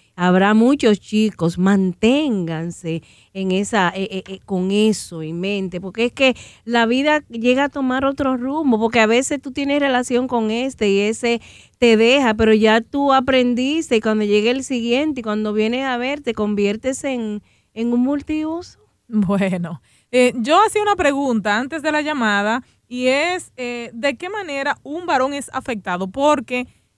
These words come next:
Speaker 2: los chicos mayormente hacen y deshacen porque ellos consideran que no son tan afectados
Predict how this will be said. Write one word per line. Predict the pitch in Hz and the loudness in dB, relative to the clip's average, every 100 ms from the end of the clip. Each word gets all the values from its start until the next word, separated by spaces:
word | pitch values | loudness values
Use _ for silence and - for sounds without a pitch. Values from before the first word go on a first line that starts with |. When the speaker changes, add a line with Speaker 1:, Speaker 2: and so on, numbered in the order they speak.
| _ _ | _ _
Speaker 2:
los | 247 269 269 - | 2 4 4 0
chicos | - 370 403 - 262 294 - _ _ | 4 6 6 6 2 2 -4 _ _
mayormente | 226 240 220 339 339 262 247 214 254 - | 2 4 4 2 0 -2 -2 -2 -4 -4
hacen | 196 254 254 330 | -2 0 0 -4
y | 330 | -6
deshacen | 339 247 220 262 226 | -4 -2 -4 -4 -8
porque | - 214 214 220 208 226 302 339 | -4 -4 -4 -4 -2 -2 -2 -4
ellos | 233 254 - | -4 -6 -6
consideran | 294 330 349 254 269 302 _ - | -10 -8 -6 -6 -8 -12 _ -14
que | |
no | 277 | -14
son | 285 339 | -14 -18
tan | 330 330 | -18 -18
afectados | 311 220 233 277 156 160 _ | -16 -16 -10 -10 -10 -14 _